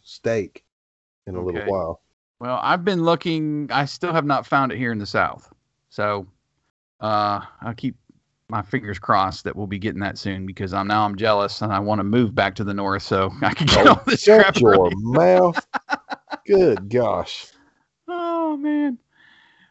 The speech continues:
Speaker 2: Oh, and we are getting Pepsi Blue back. Did you see that?
Speaker 1: I did.
Speaker 2: Now, I'm kinda excited for this 'cause I,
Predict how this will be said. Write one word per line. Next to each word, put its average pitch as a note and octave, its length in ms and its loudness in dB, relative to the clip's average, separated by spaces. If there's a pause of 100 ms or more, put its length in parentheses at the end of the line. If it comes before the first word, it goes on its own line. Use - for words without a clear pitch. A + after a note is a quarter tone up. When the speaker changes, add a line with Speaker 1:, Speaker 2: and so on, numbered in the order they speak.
Speaker 2:
Oh, A3 200 4
and F3+ 220 2
we G3 180 0
are F#3+ 160 6
getting G3 340 -2
Pepsi A3 400 -4
Blue C4 340 0
back. A#2+ 520 -4 (240)
Did C#3+ 140 -6
you C#3+ 60 -6
see G3 200 -4
that? F#3 380 -2 (280)
Speaker 1:
I G2+ 100 -12
did. A#2 340 -10 (880)
Speaker 2:
Now, - 160 2
I'm F#4 180 4
kinda D#4+ 240 2
excited B3 420 -2
for C#3 120 -2
this G2 200 -4
'cause D3 180 -8
I, D4 340 0